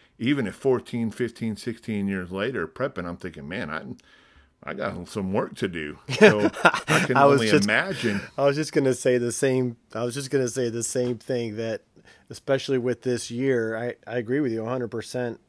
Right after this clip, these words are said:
Speaker 2: uh, with your warning shot analogy, but this year, um, I've seriously been going back through all of our preps, and you and I have had some extensive conversations on what we may need to,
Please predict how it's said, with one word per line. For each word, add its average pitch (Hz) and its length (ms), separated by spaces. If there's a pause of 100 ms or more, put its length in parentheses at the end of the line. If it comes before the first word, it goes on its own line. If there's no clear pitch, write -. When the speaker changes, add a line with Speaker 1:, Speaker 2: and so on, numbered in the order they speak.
Speaker 2:
uh, 107 280
with 120 260
your 110 300 (520)
warning 131 320
shot 101 400
analogy, 101 680 (120)
but 107 360
this 120 440
year, 117 500 (540)
um, 107 540 (840)
I've 123 200 (460)
seriously 151 480
been 107 220
going 113 280
back 113 280
through 107 440 (400)
all 120 240
of 117 80
our 113 160
preps, 120 460
and 107 100
you 113 120
and 113 80
I 110 100
have 107 140
had 110 200
some 107 160
extensive 110 460
conversations 107 720
on 107 140
what 110 140
we 113 120
may 110 180
need 107 220
to, 101 120